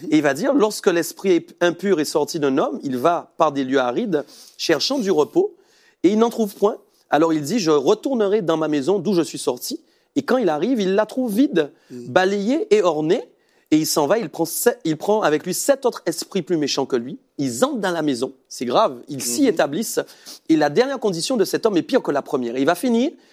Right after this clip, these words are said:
Speaker 2: il en sera de même pour cette génération méchante.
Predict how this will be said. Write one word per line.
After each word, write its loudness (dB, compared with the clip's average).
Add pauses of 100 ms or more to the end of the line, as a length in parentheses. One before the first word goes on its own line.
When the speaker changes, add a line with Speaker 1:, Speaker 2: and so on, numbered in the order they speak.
(260)
Speaker 2:
il 4
en 2
sera -2
de 0
même 0
pour -16
cette -8
génération -4
méchante. -10